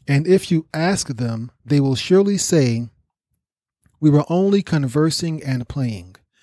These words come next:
Say, 'Is it Allah and His verses and His messenger that you were mocking?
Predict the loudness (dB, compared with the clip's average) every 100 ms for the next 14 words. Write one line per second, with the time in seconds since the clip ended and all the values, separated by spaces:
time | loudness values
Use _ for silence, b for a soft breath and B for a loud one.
0 | b b b -8 0 0 0 -10 _ _
1 | _ _ _ _ 0 4 2 2 0 4
2 | 4 4 2 0 0 0 -2 0 0 -2
3 | -2 -4 -4 -2 -2 -2 -2 0 0 -2
4 | -4 -6 -4 -6 -6 -6 -6 -8